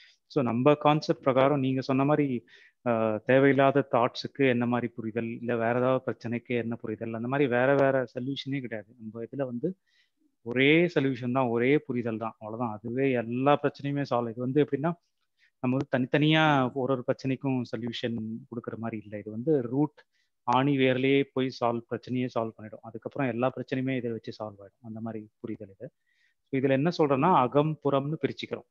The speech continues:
அகம்ன்றது psychological portion, அதாவது நம்மளுடைய உணர்வுகள், எண்ணங்கள், இது சம்பந்தமான விஷயங்கள். என்ன, என்ன, என்ன மாதிரி உணர்வுகள் வருது, என்ன மாதிரி எண்ணங்கள் வருது, எனக்கு,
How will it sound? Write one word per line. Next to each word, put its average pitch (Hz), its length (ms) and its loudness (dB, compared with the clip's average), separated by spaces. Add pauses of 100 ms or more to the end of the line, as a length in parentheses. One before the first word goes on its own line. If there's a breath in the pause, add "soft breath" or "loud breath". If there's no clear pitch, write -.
அகம்ன்றது 131 540 -2
psychological 120 760 -4
portion, - 360 -10 (480)
அதாவது 123 340 -2
நம்மளுடைய 120 480 -2
உணர்வுகள், 127 560 -2
எண்ணங்கள், 117 560 -6 (580)
இது 120 100 -12
சம்பந்தமான 120 560 -2
விஷயங்கள். 104 440 -12 (100)
என்ன, 117 240 -8
என்ன, 113 240 -6
என்ன 123 180 -2
மாதிரி 135 220 0
உணர்வுகள் 117 360 -4
வருது, 110 300 -8
என்ன 113 180 -6
மாதிரி 120 220 -6
எண்ணங்கள் 107 360 -12
வருது, 104 260 -14
எனக்கு, 107 340 -14